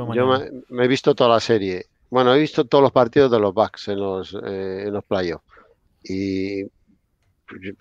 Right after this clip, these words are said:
Speaker 2: yo creo que en casa pueden, pueden gan-, forzar el séptimo. Lo que pasa es que les veo
Speaker 1: Sí.
Speaker 2: mal como para que ganen la serie. A pesar de cómo están los Nets, que están <laughs> pa-, para el arrastre.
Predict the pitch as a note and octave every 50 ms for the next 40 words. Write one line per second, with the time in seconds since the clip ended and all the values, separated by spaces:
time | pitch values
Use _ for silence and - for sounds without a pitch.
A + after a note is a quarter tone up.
0 | - - G#2 G#2+ B2 A2+ A#2+ B2+ A#2 A#2+ A#2+ A#2+ A#2+ A#2+ - _ _ _ _ _
1 | - - C3 B2+ - - B2+ A#2 B2 A#2 A2 G#2 G2 G2+ - - - A#2 A#2 A2
2 | G#2+ G2+ G2 G2 G#2+ G#2 F#2+ F2+ - - A2+ - - - B2 B2 B2+ A#2+ G#2 -
3 | - G#2 - F#2 F2 F2+ G2+ _ _ _ _ _ _ _ _ _ _ _ _ _
4 | _ _ _ _ - - G#2 G2+ G#2+ G2+ A2+ A2 B2+ A#2 - B2+ A2 A2+ A2 G#2
5 | F#2+ G2+ A2+ A#2+ A#2+ A#2+ A#2 A#2 A#2 A#2+ A#2+ A#2+ A#2 A#2+ A2 G#2+ F#2 G#2 G2 F#2
6 | F#2 F2+ G2 G2+ G2+ G2+ G2 F#2+ F2+ F2+ F2+ - F#2+ F#2 F2+ E2+ - - _ _
7 | _ _ _ _ _ _ _ _ _ _ _ _ _ _ _ _ _ _ _ _
8 | _ _ _ _ _ _ _ _ _ - - A2 A2 G#2 - G#2+ G2 - A#2 A#2
9 | B2+ B2+ B2+ G#2+ A#2+ A#2 A2+ A2 - - A#2 A#2 A#2+ B2 A#2+ A2 G2 F#2+ F2+ E2+
10 | E2+ E2 E2 F2 F2 D#2+ - - - - _ _ _ - - F2 - - G#2+ G#2+
11 | - C#3+ C3 G#2+ F2+ - G#2 F2+ D2 D2+ _ F2 - - A#3 A#3+ - C#3+ D3 -
12 | _ _ _ _ _ - - G2+ F#2+ F#2+ F#2+ F#2 G#2+ G2+ - - - F#2